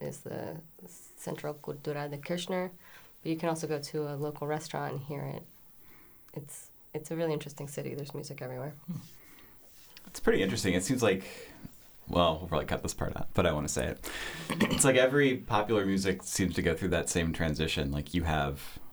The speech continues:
Speaker 3: like, with jazz, you have
Speaker 1: Mm-hmm.
Speaker 3: Duke Ellington kinda turning it into concert music. With, like, bossa nova, you have Jobim turning it into more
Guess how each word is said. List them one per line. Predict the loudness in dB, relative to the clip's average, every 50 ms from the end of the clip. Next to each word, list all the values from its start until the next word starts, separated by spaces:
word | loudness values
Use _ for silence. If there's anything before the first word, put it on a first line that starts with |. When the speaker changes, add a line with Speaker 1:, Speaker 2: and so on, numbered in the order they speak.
| -2
Speaker 3:
like, | 0 0 0
with | 0 0
jazz, | 2 4 6 6 6 4 2 2 0 -2 0
you | 0
have | 0 2
Speaker 1:
Mm-hmm. | 2
Speaker 3:
Duke | 0 0 0 2
Ellington | 2 2 2 0 0 0 0 -2 0
kinda | 0 -2 -2 0
turning | 0 0 0 0 0 0
it | 0 -2 -2
into | 0 2 2 2 4 2 0 0 2 2 0 2
concert | 2 2 0 2 2 2 2
music. | 2 2 2 4 4 4 4 4 2 0 -2
With, | -4 -4 -4 -6 -10 -14 -12 -12 -12 -14 -14 -16 -16 -16 -4 0
like, | 2 2 4 6
bossa | 6 4 4 4 2 2 2
nova, | 4 4 4 4 6 6 6 6
you | 4 2 0
have | -2 -4 -4 -4
Jobim | -2 0 2 2 2 2 2 2 2 2 2 0 -2 -4 -8 -10 -10 -2
turning | 0 0 2 2 0
it | 0
into | -2 -2 -2 0
more | 0 2 2 2 2 0